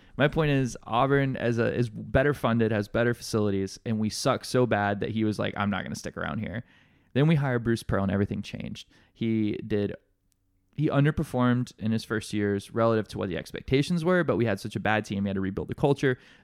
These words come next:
This year, we looked like we were primed for a great season, started off red hot, and then we just had this end of the year slump, and then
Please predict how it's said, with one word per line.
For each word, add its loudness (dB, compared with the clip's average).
This 4
year, 0
we -2
looked 0
like 0
we -2
were -2
primed -4
for -2
a 0
great 0
season, -6
started 0
off 0
red 4
hot, -4
and 0
then 6
we 4
just -10
had -6
this -10
end 6
of 6
the 2
year 4
slump, -2
and 0
then 4